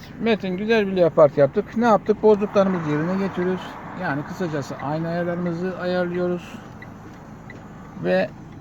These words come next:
dörtlümüzü kapatıp çıkış sinyalini yapıyoruz. Ve solumuza bakıyoruz. Omuz hizası bakış. Ve dönüşte dar kavisle orta çizgiye değdirmemeye çalışıyoruz.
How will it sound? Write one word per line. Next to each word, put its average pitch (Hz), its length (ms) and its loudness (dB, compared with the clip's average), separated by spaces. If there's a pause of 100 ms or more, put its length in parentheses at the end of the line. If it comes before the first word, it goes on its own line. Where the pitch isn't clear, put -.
dörtlümüzü 160 580 -2
kapatıp 165 500 0
çıkış - 200 -16
sinyalini 113 420 -6
yapıyoruz. 104 600 -14 (1900)
Ve 143 120 -2
solumuza 160 560 -2
bakıyoruz. 175 440 -2 (220)
Omuz 127 200 -2
hizası 127 400 -6
bakış. 165 520 -6 (880)
Ve 185 220 2
dönüşte 185 480 -2
dar 190 200 4
kavisle 175 600 0 (100)
orta 190 360 -2
çizgiye 170 480 -4
değdirmemeye 160 640 -4
çalışıyoruz. 107 600 -10